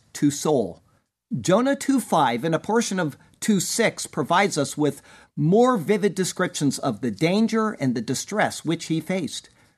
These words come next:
These will then be followed again by a note of deliverance. The word translated here as surrounded is a completely different one than that which was used in verse three. There it was the word savav, a much more common word.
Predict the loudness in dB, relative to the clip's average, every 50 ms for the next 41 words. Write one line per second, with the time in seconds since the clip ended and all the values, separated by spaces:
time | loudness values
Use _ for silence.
0 | _ _ 0 2 2 2 2 0 0 2 4 4 4 4 2 2 2 2 2 2
1 | 2 2 2 2 2 2 2 2 2 2 2 2 2 2 2 2 2 2 0 -2
2 | -4 -4 -4 -4 -2 -2 -2 -2 -2 -4 -4 -6 -8 -12 -12 -12 -14 -18 _ _
3 | _ _ _ _ _ _ 0 2 4 4 2 2 0 -2 0 0 2 2 2 2
4 | 2 2 2 0 0 2 2 2 2 2 2 0 0 -4 -8 -6 -4 -2 -2 -2
5 | 0 2 2 4 4 4 2 2 0 0 0 -2 -4 -2 -2 0 0 0 0 -2
6 | -2 -4 -4 -4 -4 0 2 2 2 2 2 2 2 4 2 0 0 -4 -2 0
7 | 2 2 4 4 2 2 0 -2 -6 -10 _ _ -4 0 2 2 2 2 -2 -4
8 | -2 -2 -2 -2 0 2 2 2 2 2 0 0 0 0 0 -2 -4 -4 -6 -2
9 | 0 2 2 2 0 0 -4 -12 -20 _ _ _ _ _ _ 0 2 2 2 2
10 | 2 0 0 0 0 0 0 2 2 2 2 2 0 -2 0 0 0 2 2 2
11 | 2 2 2 0 -2 -6 -14 _ _ _ _ _ 0 0 2 2 2 0 0 0
12 | -2 0 0 0 0 -2 -2 -2 0 0 0 0 0 0 0 0 0 -2 -4 -8